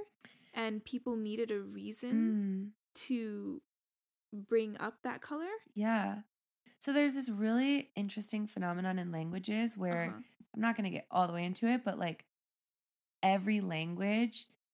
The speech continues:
Speaker 2: has a different number of colors
Speaker 1: Okay.
Speaker 2: and colors, and some colors that came before others. Not
Speaker 1: Oh.
Speaker 2: visually, right?
Speaker 1: Okay.
Speaker 2: We all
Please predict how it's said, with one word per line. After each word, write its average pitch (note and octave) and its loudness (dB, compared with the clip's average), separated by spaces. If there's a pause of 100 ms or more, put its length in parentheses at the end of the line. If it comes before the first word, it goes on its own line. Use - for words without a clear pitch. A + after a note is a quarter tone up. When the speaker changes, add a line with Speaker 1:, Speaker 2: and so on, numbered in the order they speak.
(220)
Speaker 2:
has E3+ 2 (100)
a E3+ -4
different E3 -6
number E3 0
of D#3+ -6
colors A#3+ -4 (800)
Speaker 1:
Okay. C#4 2
Speaker 2:
and B3 4 (180)
colors, G3+ 0 (1300)
and A3+ 4
some G3 2
colors F3+ -2
that E3+ -8
came E3 -4
before D#3+ -8
others. - 2 (400)
Not C#4 4
Speaker 1:
Oh. A3 -6
Speaker 2:
visually, G3+ 0 (100)
right? F3 2
Speaker 1:
Okay. - -10 (200)
Speaker 2:
We G3 0
all F#3+ 6